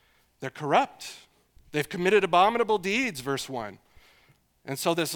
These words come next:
this lack of understanding on the part of the fool, this, this lack of desire to submit to God results in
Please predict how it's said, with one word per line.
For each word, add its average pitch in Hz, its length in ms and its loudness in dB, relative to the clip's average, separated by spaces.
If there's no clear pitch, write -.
this 147 240 -6
lack 170 520 6
of 156 100 -2
understanding 175 880 0
on 151 140 0
the 143 80 -4
part 202 460 2
of 147 140 -8
the 135 60 -10
fool, 185 520 -2
this, 135 240 -8
this 139 200 -6
lack 165 480 4
of 139 100 -6
desire 143 460 4
to 151 80 -6
submit 156 440 -4
to 151 80 -10
God 160 440 6
results 147 600 -2
in 147 360 -4